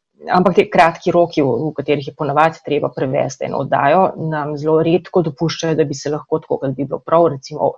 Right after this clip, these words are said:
obrnilnega strokovnjaka iz tega področja, sodelovali z njim, da bi nam pomagal najti točno ustrezen slovenski izraz za neko ustreznico v tujem jeziku.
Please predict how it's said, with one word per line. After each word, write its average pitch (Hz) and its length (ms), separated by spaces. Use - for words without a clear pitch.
obrnilnega 160 640
strokovnjaka 165 720
iz 160 120
tega 156 280
področja, 156 560
sodelovali 156 640
z 160 160
njim, 165 240
da 156 80
bi 156 140
nam 147 220
pomagal 147 560
najti 143 340
točno 156 400
ustrezen 151 520
slovenski 147 580
izraz 147 480
za 135 320
neko 147 400
ustreznico 143 560
v - 80
tujem 170 240
jeziku. 160 380